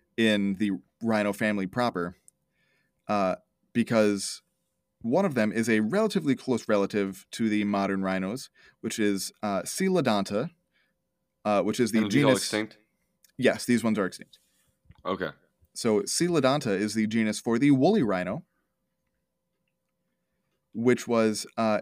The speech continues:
Speaker 1: a close relative to, I believe, uh, the Sumatran rhino, the one that's a weirdo that we can't really figure out where it fits. Uh, it was closely
Speaker 2: Whoa.
Speaker 1: related to this guy.
Speaker 2: Woolly rhino.
Speaker 1: Yeah.
Speaker 2: A woolly rhino.
Speaker 1: Mm-hmm.
Speaker 2: Yes.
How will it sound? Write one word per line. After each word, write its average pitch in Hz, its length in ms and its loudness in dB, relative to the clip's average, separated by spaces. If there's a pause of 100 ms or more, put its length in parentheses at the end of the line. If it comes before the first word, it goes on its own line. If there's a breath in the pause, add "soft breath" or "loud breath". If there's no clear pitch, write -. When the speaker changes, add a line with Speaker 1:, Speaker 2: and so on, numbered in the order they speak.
Speaker 1:
a 107 320 0 (120)
close 156 280 -2
relative 127 680 2
to, 117 280 -2
I 110 120 0
believe, 110 760 0 (480 soft breath)
uh, 107 320 0
the 107 220 0
Sumatran 104 520 -2
rhino, 143 300 2
the 120 100 0
one 107 140 2
that's 107 160 0
a 107 40 0
weirdo 110 500 2
that 104 100 0
we 101 100 -2
can't 98 180 -4
really 104 140 -4
figure 98 280 -4
out 95 140 0
where 95 180 -2
it - 100 -8 (140)
fits. - 300 -8 (500)
Uh, 104 360 0
it 127 120 4
was 117 180 4
closely 104 280 4
Speaker 2:
Whoa. - 80 8
Speaker 1:
related 107 440 2
to 104 180 2
this 151 200 0
guy. 101 260 -2 (140)
Speaker 2:
Woolly 117 600 4
rhino. 92 520 2 (840 loud breath)
Speaker 1:
Yeah. 196 420 2
Speaker 2:
A 107 100 6
woolly 120 540 6
rhino. 104 540 0 (280)
Speaker 1:
Mm-hmm. 131 340 -2
Speaker 2:
Yes. - 600 0